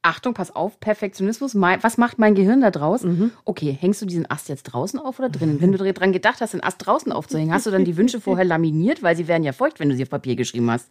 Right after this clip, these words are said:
Speaker 2: Ja, nein, also dein innerer Monk darf,
Speaker 1: <laughs>
Speaker 2: wir machen das drin, die Äste sind getrocknet. Mensch,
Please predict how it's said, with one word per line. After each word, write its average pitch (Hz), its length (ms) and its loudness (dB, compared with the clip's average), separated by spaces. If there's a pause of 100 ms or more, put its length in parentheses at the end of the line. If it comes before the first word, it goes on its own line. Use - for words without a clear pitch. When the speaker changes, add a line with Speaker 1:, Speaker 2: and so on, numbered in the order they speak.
Speaker 2:
Ja, 233 160 2
nein, 202 260 2 (120)
also 208 200 -2
dein 220 220 4
innerer 247 420 4
Monk 220 320 6
darf, 220 220 2 (200)
Speaker 1:
<laughs> 233 120 0
Speaker 2:
wir 226 180 0
machen 247 180 4
das 233 160 4
drin, 233 280 0
die 226 160 -2
Äste 220 240 -4
sind 196 160 0
getrocknet. 160 540 -8
Mensch, 175 280 -4